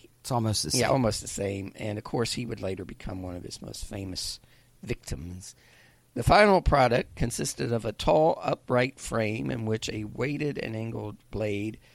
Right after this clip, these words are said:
Speaker 2: is raised, uh, at, to the top and suspended.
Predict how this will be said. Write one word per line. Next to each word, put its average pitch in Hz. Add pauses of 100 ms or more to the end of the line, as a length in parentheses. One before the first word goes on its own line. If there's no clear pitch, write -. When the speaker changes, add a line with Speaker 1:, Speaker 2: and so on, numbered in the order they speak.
(220)
Speaker 2:
is -
raised, 110 (240)
uh, 98 (160)
at, 113 (100)
to 117
the 107
top 107
and 104
suspended. -